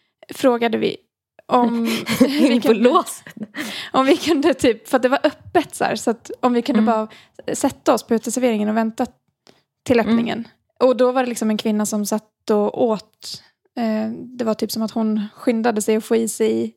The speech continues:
Speaker 1: alltså servitris.
Speaker 2: Lunch. Mm.
Speaker 1: Lunch, eller, eh, jag tror hon åt nötter, men så här, vi störde liksom <laughs> hennes stund innan
Speaker 2: Mm.
Speaker 1: öppning. Och då började hon så här, servera oss medan hon tuggade. Och det kände jag var så här, nej, alltså,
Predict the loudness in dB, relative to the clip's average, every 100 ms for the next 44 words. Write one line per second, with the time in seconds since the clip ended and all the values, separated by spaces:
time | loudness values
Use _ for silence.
0 | _ -4 -2 0 0 0 0 0 0 -2
1 | -10 _ -14 -2 0 0 -2 -8 -10 -2
2 | 0 2 2 0 -2 0 2 2 2 0
3 | 0 0 -4 -8 -6 -4 -2 0 0 0
4 | 0 -2 0 0 0 0 0 0 0 -4
5 | -6 0 0 2 2 2 0 0 -2 -2
6 | 0 0 -2 -6 -4 -2 -2 -2 -4 -4
7 | -12 -14 -10 -10 -10 -6 0 4 4 2
8 | -2 -4 -4 -8 -14 -14 0 2 2 2
9 | 2 0 -2 -2 0 0 0 -2 -2 -2
10 | 0 2 2 2 0 0 0 -2 -8 -10
11 | -6 -2 0 0 -2 -4 -4 -2 -2 -2
12 | -6 _ _ -20 -20 _ _ _ -2 0
13 | 2 2 2 0 0 0 0 0 0 -2
14 | -2 -2 -2 -2 -2